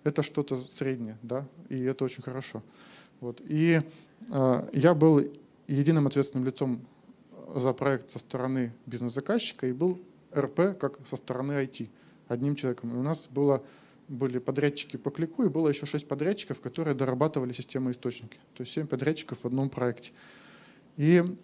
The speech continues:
когда мы успешно завершили проект, то у нас стали появляться внутренние роли, которые стали заниматься би ай.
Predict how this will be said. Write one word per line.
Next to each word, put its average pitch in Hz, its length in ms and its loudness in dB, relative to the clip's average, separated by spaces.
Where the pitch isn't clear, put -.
когда 156 340 8
мы 175 260 6
успешно 170 420 4
завершили 143 480 4
проект, 185 420 4
то 190 300 8
у 147 80 0
нас 185 180 4
стали 170 320 2
появляться 143 720 2
внутренние 135 520 2
роли, 175 300 6
которые 180 400 4
стали 151 240 2
заниматься 131 500 -2
би 123 140 0
ай. 117 220 0